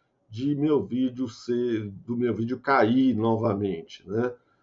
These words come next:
Porque tá assim o YouTube aí, canal menor como o meu, eles tão, qualquer coisinha eles tão baixando aí os vídeos pra, pra não passar nada que,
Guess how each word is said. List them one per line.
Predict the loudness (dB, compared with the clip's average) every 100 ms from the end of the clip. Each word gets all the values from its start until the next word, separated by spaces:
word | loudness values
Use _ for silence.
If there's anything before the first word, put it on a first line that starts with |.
| _ _ _
Porque | -14 -12 0 4 6 4 4
tá | 0
assim | 0 -2 0
o | 2
YouTube | 0 -2 -4 2 4
aí, | 4 4 4 4 2 -2 _ 0
canal | 2 6 6 6
menor | 6 4 4 4 4 2
como | 2 0
o | 0
meu, | 4 6 6 4
eles | 2 -2 -2
tão, | -2 -2 -4
qualquer | -4 -4 -2 -2
coisinha | 0 0 0 0 0
eles | -2 -4
tão | 2 2 2 -4 _ _ _ _ -10
baixando | 2 4 4 0 0 2 4 4
aí | 4 0
os | 0
vídeos | -2 -2 -2 -4 -10
pra, | -4 0 2 2 -2
pra | 0 0 2
não | 0
passar | 0 -2 -4 -2 0
nada | 2 2 2 0
que, | -2 -2 -2